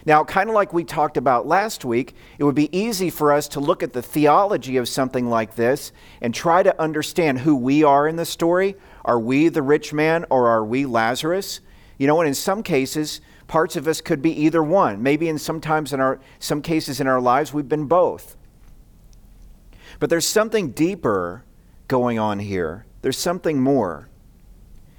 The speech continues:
"At the gate was laid this beggar named Lazarus, covered with sores, longing to eat what fell from the rich man's table."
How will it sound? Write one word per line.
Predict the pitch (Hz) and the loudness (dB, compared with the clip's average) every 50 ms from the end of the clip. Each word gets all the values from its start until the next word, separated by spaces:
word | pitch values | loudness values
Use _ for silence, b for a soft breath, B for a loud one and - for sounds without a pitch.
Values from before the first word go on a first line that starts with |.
| b b b b b b b | b b b b b b b
"At | 135 151 147 | 0 0 0
the | 170 139 | 0 0
gate | 117 165 185 214 - | 4 4 4 4 2
was | 185 180 - - | 0 -4 0 2
laid | 156 160 165 | 2 2 2
this | 151 151 - - | 2 -2 -8 -2
beggar | 120 151 151 160 165 175 | 0 2 2 2 2 0
named | 147 139 135 127 123 | 0 0 0 0 2
Lazarus, | 123 135 151 170 180 143 143 127 120 - | 2 2 2 2 0 -2 -2 -4 -4 -4
covered | - - 165 160 156 147 120 | -4 -2 -2 0 0 0 -2
with | 127 120 | -2 -2
sores, | - - - 180 202 185 156 139 135 | -2 0 0 2 2 2 2 2 2
longing | 139 143 156 185 208 233 226 | 2 2 2 2 0 -2 -4
to | - - 190 - | -4 -4 -4 0
eat | 180 180 180 156 | 2 2 2 4
what | 175 156 - | 2 0 0
fell | - - 170 160 170 | 0 2 4 4 4
from | 165 - 160 147 | 2 0 -2 -4
the | 143 139 | -2 0
rich | 131 139 143 143 - - | 2 2 0 0 -2 -4
man's | 147 143 139 135 131 - | -2 -2 0 -2 -4 -6
table." | - - 160 147 139 113 101 82 67 64 - | -4 0 0 2 2 2 -2 -4 -4 -6 -14